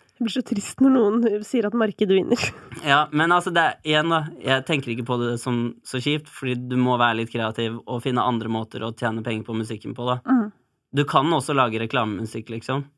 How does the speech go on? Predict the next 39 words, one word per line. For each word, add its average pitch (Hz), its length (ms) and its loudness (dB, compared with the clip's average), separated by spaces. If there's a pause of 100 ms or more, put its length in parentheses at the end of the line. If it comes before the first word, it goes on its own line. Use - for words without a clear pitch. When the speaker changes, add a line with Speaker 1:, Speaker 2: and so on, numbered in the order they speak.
(960)
Speaker 2:
For 143 80 6
det 131 100 6
er 113 260 2
ikke 131 180 -6
sånn 120 280 0
at 113 220 -6
i 113 380 -2 (760)
samfunnet 117 500 0
så 123 120 -8
kan 113 200 -2
du 110 60 -4
bestemme 110 720 -4 (680)
hva 120 340 0
du 110 140 -4
vil 107 200 -2
jobbe 110 200 -2
med, 110 160 0
og 104 140 -4
hvor 117 180 -2
mye 113 200 -4
du 113 80 -8
skal 107 180 -8
få 113 220 -10
betalt 113 360 -6
for 117 140 -10
det. 117 120 -6 (1120)
Det 139 280 -2
er 127 100 2
ikke 143 140 -4
sånn 127 160 0
med 127 100 2
noen 117 260 0
andre 110 320 -2
typer 110 300 -8
jobber. 117 300 -6 (840)
Eh, 113 220 -4
og 80 140 -6
du 127 80 0
kan 139 480 2